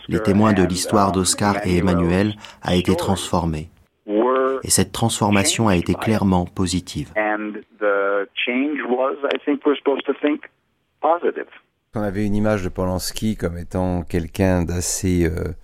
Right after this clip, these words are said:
Speaker 3: porté sur la chose. Et en fait, dans, dans ce film, et d'ailleurs dans tous les autres, la sexualité apparaît très rarement.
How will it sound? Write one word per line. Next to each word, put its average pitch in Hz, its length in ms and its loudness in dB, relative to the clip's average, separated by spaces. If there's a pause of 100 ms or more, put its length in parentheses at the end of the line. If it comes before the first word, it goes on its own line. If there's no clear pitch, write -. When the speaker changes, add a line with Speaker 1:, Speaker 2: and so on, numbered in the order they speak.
(240)
Speaker 3:
porté 110 440 2
sur - 180 0
la 90 100 4
chose. 117 520 0 (560)
Et 98 80 2
en 95 60 4
fait, 123 160 4
dans, 110 220 6
dans 101 220 6
ce - 160 0
film, 156 280 4
et 127 40 8
d'ailleurs 117 180 8
dans 104 120 4
tous - 160 -2
les 113 240 4
autres, 160 320 2 (340)
la 90 160 2
sexualité 107 480 2
apparaît 95 300 4
très 110 160 0
rarement. 107 500 2